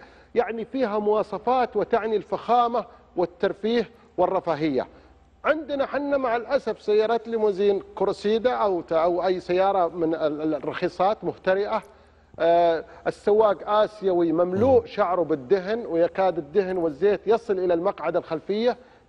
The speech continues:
Speaker 1: سيارة مت-، مهترئة تمامًا. فأنا حتى على المصطلح في مشكلة.
Speaker 2: مم.
Speaker 1: الآن في شركات طلعت تعرفها، أوبر وكريم وكذا، أنا أعتقد أنها تقوم بالواجب.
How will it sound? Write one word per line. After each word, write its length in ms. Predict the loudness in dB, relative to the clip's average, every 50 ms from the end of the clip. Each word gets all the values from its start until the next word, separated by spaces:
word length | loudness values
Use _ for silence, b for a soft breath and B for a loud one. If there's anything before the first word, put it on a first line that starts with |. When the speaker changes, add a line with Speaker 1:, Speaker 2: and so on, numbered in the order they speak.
| _
Speaker 1:
سيارة 420 | -4 0 2 4 4 4 2 2 0
مت-، 200 | -2 -2 -4 -4
مهترئة 520 | -6 -8 -8 -4 -2 0 2 2 2 0
تمامًا. 460 | -2 -4 -2 0 0 0 2 0 -2 -2 -2
فأنا 220 | -2 -2 0 -2 0
حتى 320 | -2 -2 -4 -2 -4 -2
على 120 | -2 0 -2
المصطلح 460 | -2 -4 -4 0 0 0 2 0 -2
في 100 | -6 -4
مشكلة. 380 | -4 -4 -4 -4 -8 -8 -6
Speaker 2:
مم. 380 | -6 -8 -12 -20 -16 _ -2 -2
Speaker 1:
الآن 320 | 0 2 2 2 2 0
في 180 | 0 -4 -6 -4
شركات 480 | 0 0 0 0 0 0 0 0 0 0 -4 -4
طلعت 280 | -4 -2 -2 -2 -4 -2
تعرفها، 420 | -2 0 0 0 0 -2 -4 -6 -2
أوبر 420 | 0 2 2 2 2 0 0 0
وكريم 440 | -2 -2 -2 -2 0 0 0 0 -2
وكذا، 360 | -2 -2 -2 0 0 0 -2 B B B B -2
أنا 100 | -2 -2
أعتقد 360 | -2 -2 -4 -6 -4 -2 -2
أنها 160 | -2 -2 -2
تقوم 340 | -2 -2 0 0 0 2 2
بالواجب. 460 | 0 2 4 4 2 2 0 -6 -12